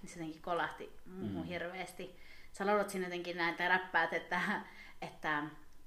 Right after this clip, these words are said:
Speaker 1: ää, on niin yksi, että tekis meille huutaa.
Speaker 2: Joo.
Speaker 1: Ja sitten, mutta miten se että kukaan ei kuule, jotenkin
Speaker 2: Niin, niin,
Speaker 1: niinku,
Speaker 2: kyllä.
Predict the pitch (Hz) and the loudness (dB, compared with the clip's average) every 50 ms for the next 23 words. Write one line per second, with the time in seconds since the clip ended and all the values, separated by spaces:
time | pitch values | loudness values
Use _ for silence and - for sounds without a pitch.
0 | - - - 175 165 160 151 147 147 147 147 - - 214 214 214 208 190 190 190 | -10 -8 -6 -4 -2 0 2 4 4 2 2 2 2 4 4 4 4 4 2 2
1 | 208 202 - - 165 - - 170 165 160 - 175 165 156 160 151 - - 175 175 | 0 0 -2 -2 -2 -2 -2 -2 -2 -2 -2 -2 -2 -2 -2 -4 -4 -4 -4 -4
2 | 170 170 - - - - - 175 180 - - 151 - - - - - - 165 151 | -4 -4 -2 0 0 2 0 0 -2 -6 -8 -10 -10 -12 -14 -12 -10 -8 -6 -6
3 | - 170 156 156 - - 165 156 151 - - 285 - - - 180 165 165 160 - | -6 -6 -8 -8 -6 -2 -2 -2 0 -2 -4 -8 -10 -10 -10 -8 -8 -10 -8 -6
4 | - 156 151 151 147 - - - - - - - - - - 196 185 185 170 - | -4 -2 -2 -2 -4 -8 -12 -14 -16 -14 -14 -14 -14 -10 -10 -8 -8 -8 -8 -8
5 | 175 131 135 165 170 170 180 175 - - 185 185 185 165 165 165 160 - 190 185 | -8 -6 -6 -6 -6 -6 -6 -6 -6 -8 -4 0 2 2 2 2 0 2 2 4
6 | 180 175 185 226 226 - 117 107 98 95 95 101 110 110 110 104 98 92 90 92 | 4 4 6 6 6 6 6 4 2 0 0 -2 -2 -2 0 0 2 2 0 0
7 | 92 90 | -2 -6